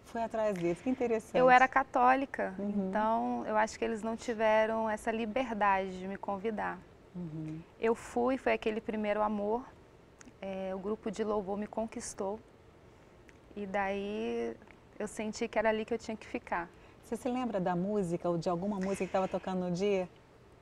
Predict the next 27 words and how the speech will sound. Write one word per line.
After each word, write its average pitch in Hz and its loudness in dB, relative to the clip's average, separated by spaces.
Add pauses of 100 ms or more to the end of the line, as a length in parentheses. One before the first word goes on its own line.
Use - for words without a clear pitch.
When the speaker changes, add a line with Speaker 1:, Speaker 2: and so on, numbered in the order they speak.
(100)
Speaker 2:
Então, 247 4
era 269 6
uma 285 6
música 285 4
do 247 0
ministério. 196 2 (580)
É, 190 -6
não 202 -4
me 240 0
lembro, 226 -2
mas 208 -2
foi 226 0
algo 220 8
assim 240 -2 (120)
que 226 -4
mexeu 233 0 (1300)
com - -8
os 208 -4
meus 214 0
sentimentos. 214 -2
Foi 185 -6
algo 202 4
que 180 0
Speaker 1:
Uhum. 180 2
Speaker 2:
marcou 202 0
minha 208 -2
vida, 214 -2